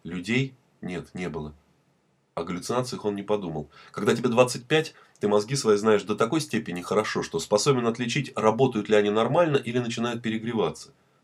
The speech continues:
Тем не менее, все тот же голос, правда, теперь уже с ноткой недовольства, повторил: «Здравствуйте же». «День добрый», отозвался Павел и почесал левую бровь. «Поздоровайся, невежа», сказали в пустоте. «Я же только что».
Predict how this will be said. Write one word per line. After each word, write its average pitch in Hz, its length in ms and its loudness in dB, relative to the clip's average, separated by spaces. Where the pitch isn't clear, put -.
Тем 95 200 -6
не 98 80 -2
менее, 117 420 -4
все - 180 -6
тот 113 220 -2
же 90 120 -6
голос, 107 420 -4
правда, 85 320 -6
теперь 85 220 -12
уже 80 100 -10
с - 120 -10
ноткой 82 280 -6
недовольства, 92 500 -4
повторил: 98 560 -4
«Здравствуйте 113 680 -6
же». 76 260 -8
«День 90 320 -8
добрый», 92 520 -4
отозвался 85 640 -4
Павел 123 420 0
и 92 80 -8
почесал 85 520 -2
левую 90 380 -4
бровь. 80 380 -8
«Поздоровайся, 104 640 6
невежа», 120 420 4
сказали 82 400 -4
в - 80 -16
пустоте. - 500 -8
«Я 87 160 -8
же 92 140 -6
только 85 340 -10
что». - 260 -12